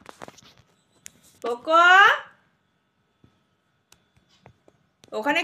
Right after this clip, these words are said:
কে আছে বাবু? দেখো, আমি এখানে খাবার দিলাম, ওখানে গিয়ে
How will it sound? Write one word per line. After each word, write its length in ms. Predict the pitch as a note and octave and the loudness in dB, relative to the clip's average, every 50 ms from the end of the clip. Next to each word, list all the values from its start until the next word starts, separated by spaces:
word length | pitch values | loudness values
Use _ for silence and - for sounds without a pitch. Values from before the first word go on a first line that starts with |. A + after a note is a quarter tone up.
| F4 | -8
কে 80 | F4+ E4+ F4 F4+ F#4 | -6 -2 0 0 0
আছে 120 | F4+ G4+ G4 | 0 -2 -2
বাবু? 200 | G4 G4 G4 G#4 G#4 G#4+ G#4+ G#4+ G#4+ F#4 E4+ D#4 C#4+ C#4+ - _ _ _ _ _ _ _ _ _ _ _ _ _ _ _ _ _ _ _ _ _ _ _ B3 | -2 -2 -2 -4 -4 -2 0 0 2 2 2 2 0 -4 -14 _ _ _ _ _ _ _ _ _ _ _ _ _ _ _ _ _ _ _ _ _ _ _ -10
দেখো, 200 | A#3 A#3 A#3 A#3+ A3 A3+ - - _ _ _ _ _ _ _ _ _ _ _ _ _ _ _ _ - G#3 | -10 -10 -10 -14 -20 -20 -20 -20 _ _ _ _ _ _ _ _ _ _ _ _ _ _ _ _ -10 -8
আমি 140 | A#3 C#4+ E4 E4 D#4+ | -8 -6 -4 -4 -4
এখানে 200 | D#4+ F4+ F4+ F4+ F4 F4 | -4 -2 -2 -2 -2 -2
খাবার 200 | E4+ E4 E4 F4 E4+ - | -4 -2 -2 -2 -2 -2
দিলাম, 180 | F#4+ F#4+ G4+ F#4+ F4+ | -2 -2 0 0 -2
ওখানে 200 | E4+ F4 F#4 F4 F4 | -2 -2 -2 -2 0
গিয়ে 120 | E4+ E4+ | 0 -2